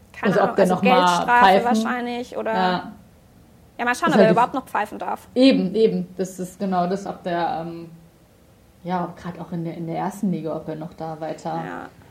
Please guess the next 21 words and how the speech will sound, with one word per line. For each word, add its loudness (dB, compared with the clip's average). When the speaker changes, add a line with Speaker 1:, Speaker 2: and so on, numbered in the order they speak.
Speaker 2:
weiter -2
dabei 4
sein 0
wird. -4
Aber -6
es -10
ist -4
halt, 2
<laughs> -6
das 2
ist -8
halt 2
echt -4
so 0
heftig. 0
Ich -8
weiß 2
Speaker 1:
Ja. -6
Speaker 2:
nicht, -4
was -18
der -2